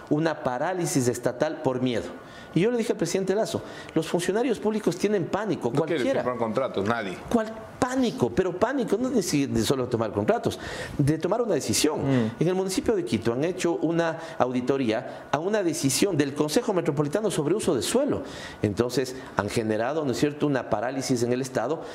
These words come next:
Speaker 1: que, y digo en el Estado, municipios, gobierno central, y esto de alguna u otra manera tiene que terminar porque necesitamos obra, eh, e inversión para solventar los problemas de la ciudadanía.
Speaker 2: Se me acaba el tiempo, tengo dos preguntas, cortísima la respuesta, eh,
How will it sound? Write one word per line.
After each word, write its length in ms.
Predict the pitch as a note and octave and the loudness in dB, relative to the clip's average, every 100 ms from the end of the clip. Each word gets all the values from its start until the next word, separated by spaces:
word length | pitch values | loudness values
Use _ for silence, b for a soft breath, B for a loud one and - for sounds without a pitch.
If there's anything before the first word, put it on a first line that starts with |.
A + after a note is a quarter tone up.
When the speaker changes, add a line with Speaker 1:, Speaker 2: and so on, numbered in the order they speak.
| B B | B B
Speaker 1:
que, 320 | - C3+ D3+ - | -2 0 0 0
y 180 | G#2 G#2+ | 0 2
digo 220 | C3+ E3+ | 2 0
en 60 | G#2+ | 0
el 60 | |
Estado, 400 | F#2 - G#2+ F#2 F#2 | 0 2 0 0 0
municipios, 680 | G2+ A#2 C3 F3 A#2+ A#2 G2+ | 2 2 0 -2 0 0 2
gobierno 300 | G2+ A2+ B2+ | 0 0 0
central, 360 | E3 D3+ D#3 | 0 2 2
y 80 | C#3+ | 0
esto 280 | C3 D#3 C3+ B B | 0 0 -2 B B
de 60 | |
alguna 160 | A#2+ B2 | 4 4
u 40 | |
otra 120 | B2+ A#2 | 2 0
manera 280 | A#2 A#2 | 0 0
tiene 300 | A2+ A2 B2 | 0 0 0
que 180 | B2 A2 | 0 -2
terminar 480 | A2+ B2 C#3+ C#3+ C#3+ | 0 -2 0 0 0
porque 220 | F3+ - | 0 0
necesitamos 880 | A#2 G#2+ A#2 A#2 G#2 C3+ C3+ B2+ - - - | 2 2 2 2 4 4 4 -2 -4 -4 2
obra, 640 | D#3+ G3 C3+ B2+ B2+ - - | 4 4 0 0 -2 -4 0
eh, 480 | A2 G#2 G2+ F#2+ F#2 | 2 2 2 2 0
e 60 | G#2+ | 0
inversión 460 | C3 D3 - E3 E3+ B B | 0 0 0 -2 -2 B B
para 140 | A#2 | 0
solventar 300 | A2+ A2+ G#2+ | 0 0 0
los 80 | A#2 | 0
problemas 280 | A2+ G#2 G2+ | 0 0 2
de 60 | F#2+ | 0
la 60 | |
ciudadanía. 260 | - E2+ E2 | 0 0 2
Speaker 2:
Se 100 | C3 | 2
me 100 | B2+ | 2
acaba 200 | C3+ D3+ | 0 0
el 60 | C#3+ | 0
tiempo, 300 | D#3+ D3+ D#3 | 0 0 0
tengo 220 | C#3+ C3 | 0 0
dos 140 | C3+ B2+ | 0 0
preguntas, 440 | C3+ C3+ C3+ B2 | 0 2 2 0
cortísima 880 | - A#2+ - C#3 C3 B2+ B2+ A#2+ A#2+ | 0 -2 0 0 2 2 2 0 0
la 120 | A#2 | 0
respuesta, 680 | G#2+ A2 - B2 - A#2 A2 | 0 -2 0 -2 0 0 0
eh, 680 | A2 G2+ F#2+ F#2 F2+ F2+ F2 | 2 2 2 2 2 2 0